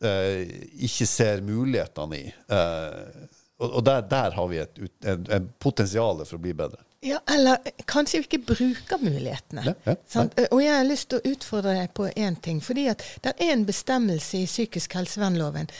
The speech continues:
Speaker 2: som sier at politiet kan fremstille personer med
Speaker 1: Mm.
Speaker 2: alvorlige psykiske, eh, lidelser eller symptomer, vil det jo være for dere da. Eh,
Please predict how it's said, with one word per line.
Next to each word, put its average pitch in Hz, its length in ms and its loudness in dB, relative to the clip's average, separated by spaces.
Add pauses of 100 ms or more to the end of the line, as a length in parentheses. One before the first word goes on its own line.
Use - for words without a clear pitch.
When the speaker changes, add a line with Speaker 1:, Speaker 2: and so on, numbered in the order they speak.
(200)
Speaker 2:
som 220 80 4
sier 240 400 2
at - 80 -10
politiet 190 720 -2
kan 196 160 -2
fremstille 165 800 -2 (320)
personer 175 720 0
med 170 240 0
Speaker 1:
Mm. - 140 -4
Speaker 2:
alvorlige 180 420 2
psykiske, - 720 -4 (140)
eh, 160 280 -8 (220)
lidelser 175 640 -6
eller 160 160 -4
symptomer, 180 560 0
vil 175 160 2
det 170 80 2
jo 156 80 0
være 156 240 -2
for 170 80 -2
dere 160 240 -2
da. 160 120 -4 (520)
Eh, 180 560 -2